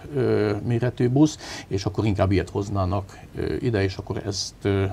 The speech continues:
állítanák be pomázhelyi közlekedésre. Mondtuk, hogy jó legyen.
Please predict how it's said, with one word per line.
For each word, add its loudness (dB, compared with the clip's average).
állítanák 0
be -2
pomázhelyi 0
közlekedésre. -2
Mondtuk, -4
hogy -2
jó 6
legyen. 0